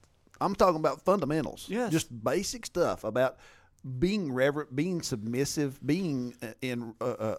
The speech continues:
Speaker 1: a reverential knowledge of who God is and our relationship with Him.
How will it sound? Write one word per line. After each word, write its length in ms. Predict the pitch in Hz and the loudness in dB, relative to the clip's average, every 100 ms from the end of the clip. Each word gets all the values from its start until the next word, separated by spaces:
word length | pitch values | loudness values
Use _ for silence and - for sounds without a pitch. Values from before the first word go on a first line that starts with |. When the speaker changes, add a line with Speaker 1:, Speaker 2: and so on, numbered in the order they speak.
| - | -4
Speaker 1:
a 80 | |
reverential 1000 | 95 107 160 156 135 147 - 117 104 98 - - | 0 4 4 4 2 0 2 2 2 0 -6 -10
knowledge 320 | 107 117 165 127 | 0 0 2 0
of 60 | |
who 140 | 135 139 | 0 4
God 180 | 123 | 4
is 160 | 131 139 | 4 2
and 80 | 113 | 0
our 80 | 123 | 0
relationship 540 | 120 147 131 151 151 | 0 0 -2 -2 -2
with 100 | 127 | -2
Him. 260 | 156 165 | -2 -2